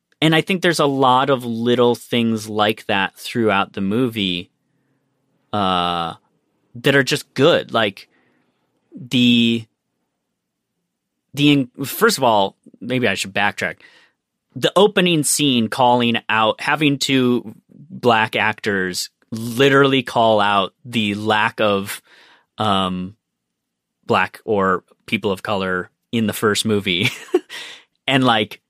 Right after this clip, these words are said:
just, just calling it out right at the top.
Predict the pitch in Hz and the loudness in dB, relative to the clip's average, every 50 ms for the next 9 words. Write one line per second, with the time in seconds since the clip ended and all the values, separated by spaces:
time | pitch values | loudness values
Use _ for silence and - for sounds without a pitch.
0 | _ - 131 123 - - 165 143 131 - - - - - _ _ _ - - 175 | _ -14 -10 -4 0 2 2 2 0 -2 -8 -16 -20 -20 _ _ _ -2 0 0
1 | 160 - - - - 160 147 147 143 135 131 127 123 123 117 110 - 113 113 117 | 0 0 -4 -4 0 2 2 4 2 2 0 0 0 0 0 0 0 0 0 0
2 | 117 107 113 - - 117 123 135 - | 0 -2 -4 -4 -2 -2 -2 -2 -4